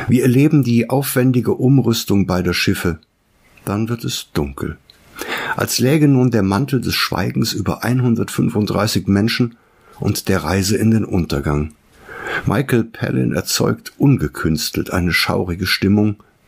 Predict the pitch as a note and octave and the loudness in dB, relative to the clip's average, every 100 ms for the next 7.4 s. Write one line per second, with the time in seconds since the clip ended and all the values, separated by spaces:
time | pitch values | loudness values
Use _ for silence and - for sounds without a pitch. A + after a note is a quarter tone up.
0 | _ - G2 A2 G#2 F#2 G2+ F2+ - G2+ | _ -6 -2 0 0 2 2 0 -2 -2
1 | - G#2+ - A2+ A2+ - E2 D2+ D2+ D#2+ | 0 0 2 0 0 -2 -2 0 -2 -2
2 | D#2 D2+ - E2 D#2+ - D2+ - - - | -2 -2 0 2 2 0 -4 -8 -20 -16
3 | - - - - - - A#2 G#2 F2+ - | -12 -12 -14 -10 -4 2 2 2 -2 -14
4 | - - - F2 G2 D2 A#1 - _ _ | -10 -4 -2 0 0 0 -4 -10 _ _
5 | - G#2 G2+ - - - B2 G2+ - G2 | -12 -10 -8 -8 -6 -6 -4 -4 0 2
6 | F#2+ F#2+ F2+ G2+ A#2+ A2+ E2 F#2 F2 E2 | 2 0 0 2 4 4 2 0 -2 0
7 | A2 B2+ B2+ | 2 2 2